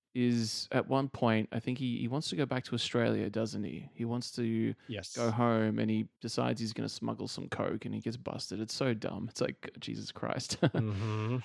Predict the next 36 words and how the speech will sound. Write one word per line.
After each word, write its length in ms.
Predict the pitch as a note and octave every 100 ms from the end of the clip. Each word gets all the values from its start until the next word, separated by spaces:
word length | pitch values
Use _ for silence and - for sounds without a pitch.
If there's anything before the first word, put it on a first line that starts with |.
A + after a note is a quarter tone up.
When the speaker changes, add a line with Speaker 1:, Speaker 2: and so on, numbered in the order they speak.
| - -
Speaker 1:
Um, 520 | A#2+ A#2 A2 A2 A2 _ -
and 100 | C3
that's 160 | D3
kind 120 | A2
Speaker 2:
Right. 60 | C#3
Speaker 1:
of 40 | A#2+
the 80 |
beginning 400 | A2 A#2 B2 A#2+
of 100 | A2+
the 160 | A2 A2+
end. 220 | G#2+ G#2+
They, 180 | A2+ A#2
they 120 | A#2+ A#2
actually 280 | A#2+ A#2+
reference 400 | A2 A2+ A2 A2+
that 160 | - A2+
in 40 | A2
the 40 |
film 420 | - A2 G#2+ G#2+
where 280 | G#2 G#2+ A2 - - - - _ -
Ben 640 | A2+ B2+ B2+ B2 A#2 A2 - -
getting 280 | B2 A2+ A2
busted 500 | A2 A2 - G#2 G#2+
is 260 | A2+ G#2
sort 220 | - A2+ G#2+
of 160 | G#2 - - -
the 100 | A2
real 280 | A#2+ A2+
beginning 360 | A2 A2+ A2 G#2
of 120 | G#2
the 120 | A2
end. 240 | G2+ G#2 G#2+
Like, 140 | A#2+ A2+
they've 100 | D3
been 120 | C#3+
Speaker 2:
Totally. 440 | G2+ C#3 C#3 C3+